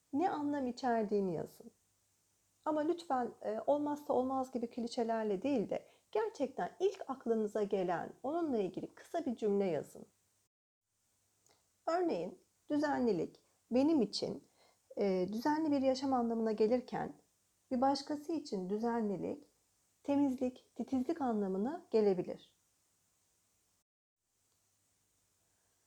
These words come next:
Bu çalışmaların, kişisel gelişim çalışmalarının, kendi kendine koçluk çalışmalarının, kendimizi keşfettiğimiz, fark ettiğimiz bu çalışmaların hiçbirisinin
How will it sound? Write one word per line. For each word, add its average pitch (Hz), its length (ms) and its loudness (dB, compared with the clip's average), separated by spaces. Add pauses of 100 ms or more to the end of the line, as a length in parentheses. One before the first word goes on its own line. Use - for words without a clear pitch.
(760)
Bu 330 180 0
çalışmaların, 208 760 -4 (100)
kişisel 247 460 0
gelişim 202 380 -2
çalışmalarının, 165 880 -6
kendi 220 300 -2
kendine 240 340 0
koçluk 202 400 -10
çalışmalarının, 160 960 -4 (500)
kendimizi 233 480 -2
keşfettiğimiz, 233 840 -6
fark 285 280 -4
ettiğimiz 185 440 -6
bu 233 100 -4
çalışmaların 185 760 -4 (220)
hiçbirisinin 208 720 -4